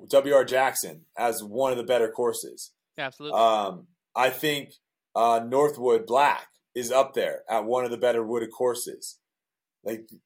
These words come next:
Speaker 1: do those courses technically suit my game? No. Courses like Vegas probably suit my game the most, where I'm just throwing big hyzers,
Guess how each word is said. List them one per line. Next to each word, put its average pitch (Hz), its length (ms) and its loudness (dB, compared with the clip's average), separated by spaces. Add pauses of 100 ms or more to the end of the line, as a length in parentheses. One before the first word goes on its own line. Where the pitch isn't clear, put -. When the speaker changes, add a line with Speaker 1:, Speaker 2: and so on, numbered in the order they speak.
(160)
Speaker 1:
do 175 160 -2
those 180 220 8
courses 185 560 2
technically 151 440 0
suit 165 300 -4
my 160 160 2
game? 156 400 -2
No. 135 320 6
Courses 156 420 0
like 143 200 2
Vegas 135 380 0
probably 104 320 -2
suit - 220 -6
my 104 120 -8
game 107 220 -8
the 101 80 -14
most, 113 380 2
where 113 100 2
I'm 113 100 -2
just 113 200 -6
throwing 117 360 -2
big 127 200 -4
hyzers, 107 640 -2